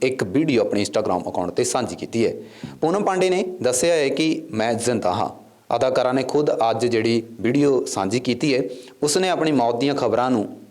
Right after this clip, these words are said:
ਫੇਕ ਦੱਸਿਆ ਹੈ। ਉਸਨੇ ਆਪਣੇ ਚਾਹੁਣ ਵਾਲਿਆਂ ਨੂੰ ਹੈਰਾਨ ਪਰੇਸ਼ਾਨ ਕਰਨ ਲਈ ਮਾਫ਼ੀ ਮੰਗਣ ਵਾਲੀ ਵੀਡੀਓ ਵੀ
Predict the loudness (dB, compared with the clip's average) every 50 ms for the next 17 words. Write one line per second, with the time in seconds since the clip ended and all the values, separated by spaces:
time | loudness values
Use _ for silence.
0 | -6 -2 0 0 2 2 0 0 0 2 2 2 4 2 0 -2 -4 -4 -4 -2
1 | 0 0 0 0 0 0 0 0 -2 -4 -6 -12 -18 -12 -4 -2 0 0 2 2
2 | 2 2 4 2 2 0 -2 -2 -2 -2 0 0 2 2 2 2 2 0 0 -2
3 | -2 -2 0 0 0 0 0 0 0 0 0 2 2 0 0 0 -4 -8 -14 -20
4 | -20 -20 -12 -8 -6 -4 -2 0 0 0 0 0 0 -2 -2 -2 -2 -2 0 2
5 | 2 2 2 2 0 0 2 2 2 2 2 0 -2